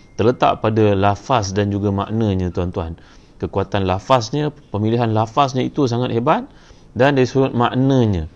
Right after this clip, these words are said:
Jadi penggunaan maknanya kalau kita teliti mengandungi berbagai-bagai maksud yang dikehendaki, ah, di sebalik ayat-ayat yang dipilih oleh Allah Subhanahu Wa Taala.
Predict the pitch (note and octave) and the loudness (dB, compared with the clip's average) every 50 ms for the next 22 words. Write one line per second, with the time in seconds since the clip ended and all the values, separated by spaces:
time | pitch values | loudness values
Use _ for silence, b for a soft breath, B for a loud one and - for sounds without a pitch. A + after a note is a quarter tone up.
0 | b b b b b b b b - A2 G#2 A2+ C3 C3 C3 C3 B2+ A#2 - - | b b b b b b b b -2 0 2 4 6 6 6 6 6 4 2 -2
1 | G#2+ G#2 A2 A2+ B2 C3 - B2 B2+ A#2+ A#2+ A#2 A2 G#2 G#2+ A2 - - C3+ C#3 | -2 0 0 0 0 0 0 2 2 2 2 2 2 0 0 0 0 0 0 0
2 | C3+ B2+ B2 A#2+ G#2+ A#2 A2 A2+ A2 A#2 A2 A2+ A#2 - A2 A2 A#2+ - - B2+ | 2 2 0 2 2 2 2 2 0 -2 -4 -4 -4 -2 -2 -2 -4 -2 -2 -2
3 | A#2+ A2 G#2+ G#2+ A2 A2 A2+ A2 A2 G#2 G#2 G2 G#2 G#2 G#2 A2 G#2 G2+ G2 G2+ | -2 0 0 0 0 0 0 0 0 0 0 0 0 0 2 0 0 0 0 -2
4 | G#2+ A2+ G#2 G2 F#2+ F#2 B B B B B B B B - G2+ G2 - - - | 0 0 0 0 -2 -4 B B B B B B B B -4 -4 -4 -2 -4 -4
5 | - - - G#2+ G2+ G2+ - - G2+ G2 G2 G2 G2 - - C#3+ D3+ D3+ D3+ D#3 | -4 -2 -2 -2 -2 -2 -2 -4 -2 -2 -2 -2 -4 -4 -2 0 0 0 0 0
6 | - - F#2+ F#2+ F#2 F#2 F#2 - G#2 G#2+ G#2+ A2+ A#2+ B2+ B2+ B2+ - - - - | -2 -4 -6 -4 -4 -4 -4 -2 -2 -2 0 0 0 0 -2 -2 -4 -8 -8 -4
7 | G2 G2+ A2 G#2 G2+ G#2 G#2 A2 A2 G2+ G2 G2+ - G2+ G2+ G2+ - F#2 G2 G2+ | -2 0 0 0 0 2 0 0 0 0 -4 -4 -4 -2 -2 -2 -2 -2 -4 -2
8 | G2+ G2 F#2+ E2 - - G2 F2 - F2+ F#2 F2 E2+ F2 E2+ E2 - - D#2+ D#2 | -2 -4 -4 -4 -6 -8 -8 -6 -6 -6 -6 -6 -4 -6 -6 -6 -8 -10 -10 -10
9 | D2+ | -12